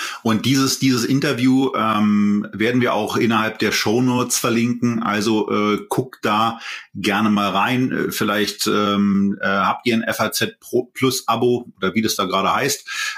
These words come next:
Ähm, aber das Interview ist extrem lesenswert und nicht nur die drei Passagen,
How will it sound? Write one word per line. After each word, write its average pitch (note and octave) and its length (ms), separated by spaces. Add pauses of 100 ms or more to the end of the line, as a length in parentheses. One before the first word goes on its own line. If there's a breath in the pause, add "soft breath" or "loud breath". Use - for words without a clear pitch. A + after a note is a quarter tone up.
(120)
Ähm, G#2+ 640
aber G#2+ 320
das A2+ 460
Interview B2 460
ist - 180
extrem A#2 520
lesenswert A2+ 500
und G2+ 120
nicht A#2+ 160
nur B2 80
die A2 140
drei G2+ 240
Passagen, A2+ 800